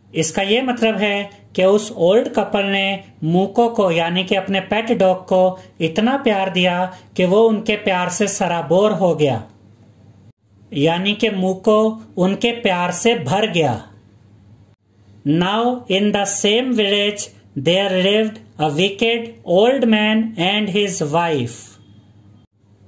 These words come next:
इसका ये मतलब है कि उसी गांव में एक और बूढ़े पति पत्नी रहते थे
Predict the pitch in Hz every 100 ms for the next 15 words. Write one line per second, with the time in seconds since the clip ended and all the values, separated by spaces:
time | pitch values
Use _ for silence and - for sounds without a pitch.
0 | - 165 175 - 220 220 262 240 220 220
1 | 214 214 220 - - - 208 202 233 285
2 | 240 214 202 190 156 110 - - - 180
3 | 220 - 180 185 208 233 247 247 - 156
4 | 147 196 240 285 254 233 226 214 208 202
5 | 185 180 185 180 196 190